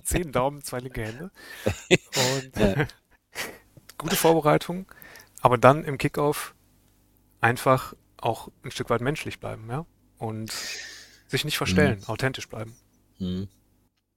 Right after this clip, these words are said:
Speaker 2: Ich hab noch einen, das fällt mir grad so ein, weil ich das neulich auch mal anders erlebt hab.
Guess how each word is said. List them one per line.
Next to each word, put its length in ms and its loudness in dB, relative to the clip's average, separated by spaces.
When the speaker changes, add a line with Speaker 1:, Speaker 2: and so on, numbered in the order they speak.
Speaker 2:
Ich 180 -4
hab 120 -4
noch 200 -4
einen, 400 -2
das 100 -8
fällt 180 -6
mir 100 -8
grad 200 -2
so 100 -12
ein, 180 -6
weil 180 -4
ich 80 -10
das 160 -12
neulich 240 -6
auch 60 -10
mal 140 -6
anders 220 -4
erlebt 320 -8
hab. 180 -4